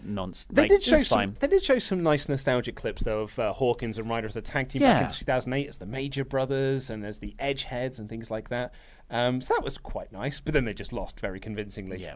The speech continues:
Speaker 1: which they should have done. I, I want Kurt Hawkins to continue to lose. He took the fall here to the Shatter Machine,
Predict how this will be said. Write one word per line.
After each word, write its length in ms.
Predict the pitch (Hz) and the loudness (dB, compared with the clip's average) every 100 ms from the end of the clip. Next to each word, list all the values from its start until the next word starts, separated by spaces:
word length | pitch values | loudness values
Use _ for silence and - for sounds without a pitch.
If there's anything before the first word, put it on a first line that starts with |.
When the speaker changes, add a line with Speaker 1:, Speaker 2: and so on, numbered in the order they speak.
| - | -4
Speaker 1:
which 200 | 269 - | 0 4
they 140 | 214 | 4
should 280 | 165 - 214 | 4 6 8
have 160 | 135 104 | 8 8
done. 260 | 120 127 135 | 6 6 8
I, 160 | 165 | 8
I 100 | 156 196 | 8 8
want 220 | 185 127 | 6 8
Kurt 200 | 156 131 | 10 12
Hawkins 420 | 139 131 131 123 | 10 8 6 2
to 80 | 120 | 0
continue 380 | 113 110 123 107 | 0 2 2 2
to 100 | 101 | 0
lose. 220 | 101 104 | -2 0
He 160 | 165 160 | 2 2
took 220 | 160 165 | 0 -2
the 80 | 135 | -2
fall 280 | - 131 104 | 0 0 0
here 160 | 101 - | -2 -2
to 100 | 110 | -4
the 80 | 95 | -2
Shatter 320 | 107 98 101 | -4 -4 -6
Machine, 360 | 92 101 95 | -6 -6 -6